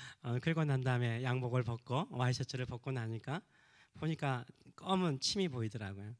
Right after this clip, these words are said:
재빠른 손 사모님이 딱 뽑아주시고, 그리고 우리 부목사님 사모님께서 오셔가지고 소독도 해주시고, 그런데도 불구하고 약간 수포가 생기더라고요. 약간 올라오더라고요.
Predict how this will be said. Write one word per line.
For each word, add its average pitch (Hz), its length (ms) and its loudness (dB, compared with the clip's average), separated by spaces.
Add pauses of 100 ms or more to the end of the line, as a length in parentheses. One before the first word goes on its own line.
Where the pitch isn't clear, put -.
(260)
재빠른 127 420 -2
손 160 200 -4
사모님이 127 540 -4 (340)
딱 - 200 -10
뽑아주시고, 131 680 -8 (460)
그리고 117 240 -8
우리 113 300 -6 (340)
부목사님 127 400 -2
사모님께서 127 600 -4
오셔가지고 113 520 -4
소독도 143 360 -4
해주시고, 104 500 -4 (680)
그런데도 160 280 -2
불구하고 139 340 0
약간 123 440 -2 (180)
수포가 - 400 -2
생기더라고요. 143 480 0
약간 - 220 -4
올라오더라고요. 147 760 0